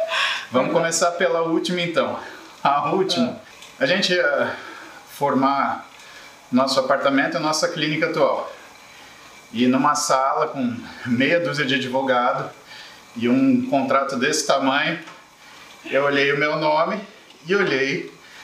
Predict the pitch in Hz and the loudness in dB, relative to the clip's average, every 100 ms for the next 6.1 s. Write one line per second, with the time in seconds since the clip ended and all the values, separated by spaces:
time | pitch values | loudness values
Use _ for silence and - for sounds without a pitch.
0 | - - - 180 170 170 143 135 127 - | -20 -20 -14 -2 0 2 2 0 -2 -2
1 | 151 151 160 196 - - - 156 175 185 | 0 0 2 0 -2 -6 -12 -2 0 0
2 | 165 135 139 170 190 208 185 127 139 127 | 0 0 2 0 0 0 0 0 -4 -8
3 | - - - - - - - - - 131 | -14 -20 -20 -20 -20 -20 -20 -20 -2 0
4 | 123 123 123 - 147 151 170 - 131 143 | 2 2 0 0 2 2 0 0 0 0
5 | 156 170 175 - 175 170 170 170 175 139 | 0 0 0 0 -4 0 0 2 0 0
6 | 113 | -2